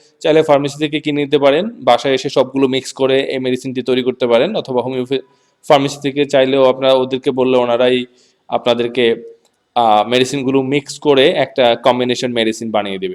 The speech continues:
এক নম্বর হচ্ছে সিনসিও আউরিয়াস, দুই নম্বর হচ্ছে সলিডাগো বার্গারিয়া, তিন নম্বর হচ্ছে ফেরাইরা ব্রাভা, এরপরেরটি হচ্ছে ওসিমাম ক্যানাম, এরপরেরটি হচ্ছে সাসসাপারিলা। লাস্ট যে মেডিসিনটি এটা হচ্ছে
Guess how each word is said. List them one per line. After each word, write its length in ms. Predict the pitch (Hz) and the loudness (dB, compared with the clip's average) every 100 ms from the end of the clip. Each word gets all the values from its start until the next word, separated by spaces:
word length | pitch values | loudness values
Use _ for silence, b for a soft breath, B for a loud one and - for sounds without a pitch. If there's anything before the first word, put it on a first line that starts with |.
| - - | -4 2
এক 200 | 135 175 | 2 4
নম্বর 200 | 175 180 | 6 6
হচ্ছে 380 | 180 - 190 180 | 4 2 0 2
সিনসিও 880 | 185 170 165 - 180 175 175 185 - | 2 2 2 -2 0 2 2 0 4
আউরিয়াস, 880 | 135 135 131 117 92 - - - _ 113 | 6 8 6 4 2 -4 -18 -20 _ 0
দুই 160 | 143 | 2
নম্বর 280 | 165 170 180 | 4 4 4
হচ্ছে 440 | 180 - 170 208 - - _ | 2 0 0 0 -4 -18 _
সলিডাগো 840 | - 165 170 170 175 170 190 240 - | 0 4 6 6 4 4 2 0 0
বার্গারিয়া, 640 | 131 139 143 139 120 95 - - | 6 6 6 4 4 2 -4 -2
তিন 180 | 156 170 | 2 2
নম্বর 240 | 175 180 | 4 4
হচ্ছে 500 | 180 - 170 156 202 214 - | 4 -2 0 2 0 -4 -2
ফেরাইরা 720 | - 143 151 165 160 147 196 214 | 4 6 8 6 6 6 4 2
ব্রাভা, 440 | 123 127 120 113 87 - - | 6 6 6 4 2 -4 2
এরপরেরটি 540 | 147 151 175 180 180 | 2 6 6 6 4
হচ্ছে 500 | 196 185 - 185 233 - | 4 4 2 2 0 0
ওসিমাম 840 | 139 151 165 175 170 156 202 226 - | 2 2 2 2 4 4 0 -6 0
ক্যানাম, 520 | 147 131 117 92 92 - - | 2 4 2 -2 -8 -14 2
এরপরেরটি 560 | 151 160 180 180 185 190 | 2 6 6 6 6 2
হচ্ছে 480 | 190 - 185 208 - | 2 2 2 2 -2
সাসসাপারিলা। 920 | - 175 165 190 180 170 170 170 196 240 - | 0 2 4 4 6 6 6 6 4 0 2
লাস্ট 480 | 127 151 - - 135 | 6 6 4 -4 2
যে 100 | 151 | 4
মেডিসিনটি 640 | 147 143 170 151 151 220 | 4 2 2 0 2 2
এটা 180 | 156 151 | 4 4
হচ্ছে 520 | 151 - 165 175 | 2 0 2 4